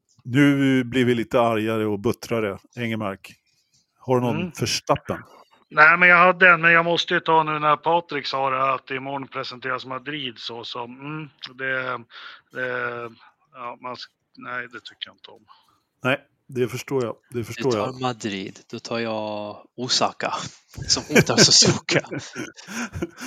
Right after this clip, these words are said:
Speaker 1: Vad fasken, jag skulle ju ta, eh, eh, jag hade ju precis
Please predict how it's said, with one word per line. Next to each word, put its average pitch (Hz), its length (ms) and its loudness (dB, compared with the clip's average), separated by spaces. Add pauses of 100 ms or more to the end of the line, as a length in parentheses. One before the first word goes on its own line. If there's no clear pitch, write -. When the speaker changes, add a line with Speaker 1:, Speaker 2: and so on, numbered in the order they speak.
(120)
Speaker 1:
Vad 127 140 -6
fasken, 123 480 2
jag 135 160 2
skulle 160 200 2
ju 165 100 6
ta, 123 380 6 (240)
eh, 143 160 0
eh, 143 460 0 (480)
jag 147 320 2
hade 143 180 4
ju 151 80 6
precis 147 500 -2